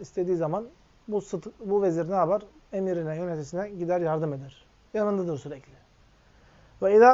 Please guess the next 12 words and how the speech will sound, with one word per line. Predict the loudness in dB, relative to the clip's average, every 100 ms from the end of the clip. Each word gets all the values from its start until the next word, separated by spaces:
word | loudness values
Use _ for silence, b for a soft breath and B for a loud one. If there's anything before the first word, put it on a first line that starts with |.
| 10
erâde | 8 8 6
bi | 6
gayra | 6 8 10 10 8
zâlik. | 8 8 8 2 -4 -2
Eğer | 2 6
Allah | 6 6
Teala | 4 4 6
hayır | 6 6
dilemezse | 4 4 4 2 2 2 -2 _ _ -20 _ _ _ -16 -2
o | 0
yönetici | 0 -2 0
hakkında, | 0 0 -4 -4 -8